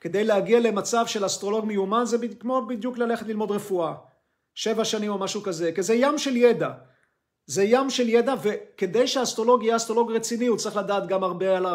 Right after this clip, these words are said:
האיורבדה, והוא צריך גם לדעת על סטפתיה ודה, שזה הארכיטקטורה הוודית, כי יש לזה השפעה מאוד חשובה, מאוד, מאוד רצינית, איפה אנחנו גרים, באיזה כיוונים. הוא צריך לדעת על המנטרות של הוודות, הוא צריך לדעת על הטקסים האלו, על היאגיות.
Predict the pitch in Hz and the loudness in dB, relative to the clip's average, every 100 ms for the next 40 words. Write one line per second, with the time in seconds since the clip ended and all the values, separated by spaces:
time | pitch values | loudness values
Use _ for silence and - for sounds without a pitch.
0 | 180 - 185 190 170 180 180 180 180 180 | -4 -4 2 2 0 -4 -2 0 0 0
1 | 175 - - 170 165 190 196 190 196 190 | -2 -8 -14 -8 -6 -4 -4 -2 -2 -2
2 | - 196 196 208 208 214 175 196 185 185 | -4 -4 0 0 0 -2 0 0 2 2
3 | 180 180 170 156 175 180 185 - 214 208 | 0 -4 -10 -4 -4 -4 -6 -6 -4 0
4 | 175 170 185 180 180 175 _ _ _ _ | 0 0 0 2 2 -2 _ _ _ _
5 | 165 165 190 208 190 202 - 202 208 220 | -8 -4 -2 -4 -4 -6 -4 -4 -4 -6
6 | 220 226 240 220 170 165 180 214 202 190 | -6 -6 -4 -2 -2 -4 -6 -6 -8 -8
7 | 196 214 240 240 240 247 196 190 214 214 | -6 -2 -2 -2 -2 -2 -4 -6 -6 -6
8 | 202 208 220 202 160 175 202 214 190 214 | -6 -2 -2 -2 -2 -2 -4 -6 -4 -4
9 | 202 143 131 _ _ _ _ _ _ - | -4 -6 -10 _ _ _ _ _ _ -4
10 | 190 233 220 214 208 208 208 196 196 208 | 0 2 2 2 2 2 2 2 2 0
11 | 208 202 202 208 190 190 196 196 190 180 | 0 -4 -2 0 0 0 0 0 -2 -2
12 | 208 208 190 202 202 196 - 208 - 226 | -4 -4 -2 -2 0 -2 -2 -4 -2 -2
13 | 208 202 196 190 185 185 196 202 180 196 | 0 0 0 2 2 2 2 2 2 2
14 | 190 190 | 2 -2